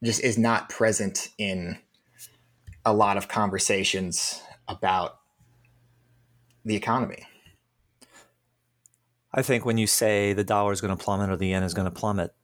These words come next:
Speaker 2: in reality, what you're saying is that the companies in the United States will not be able to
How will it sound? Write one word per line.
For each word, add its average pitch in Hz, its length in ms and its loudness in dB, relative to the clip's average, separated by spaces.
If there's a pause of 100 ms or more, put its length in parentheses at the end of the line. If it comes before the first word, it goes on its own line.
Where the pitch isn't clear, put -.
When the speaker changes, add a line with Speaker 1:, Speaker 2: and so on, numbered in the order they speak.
(300)
Speaker 2:
in 101 180 -2
reality, 95 460 0
what 90 160 -8
you're 98 100 -10
saying 98 600 0
is 95 240 -4
that 92 300 -2 (1080)
the 104 220 0
companies 107 640 -2
in 107 220 2
the 104 60 2
United 98 420 0
States - 440 0
will 101 240 0
not 95 280 0
be 104 200 -8
able 95 200 -4
to 92 460 -2